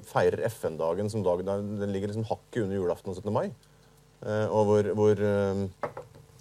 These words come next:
de, de vet, eh, utmerket godt hvem, hvem generalsekretæren i, i F N er, mens de er usikre på om nato fortsatt eksisterer.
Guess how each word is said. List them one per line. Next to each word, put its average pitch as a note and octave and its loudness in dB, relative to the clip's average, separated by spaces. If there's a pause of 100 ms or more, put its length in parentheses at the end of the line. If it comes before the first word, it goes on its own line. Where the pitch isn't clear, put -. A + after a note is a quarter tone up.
(160)
de, G#2+ -6
de G2+ -2
vet, G2+ 2
eh, F#2+ 0 (420)
utmerket G2+ 0
godt F#2 -2
hvem, F#2+ 0
hvem F#2+ 2
generalsekretæren F2+ -4
i, F#2 -4 (160)
i G2 0
F F#2 -8
N E2 -6
er, G#2 -2
mens G2 -6
de G2+ 2
er F#2 0
usikre F2 -6
på F#2 -10
om F#2 -2
nato E2+ -4
fortsatt F#2 -2
eksisterer. G#2+ 2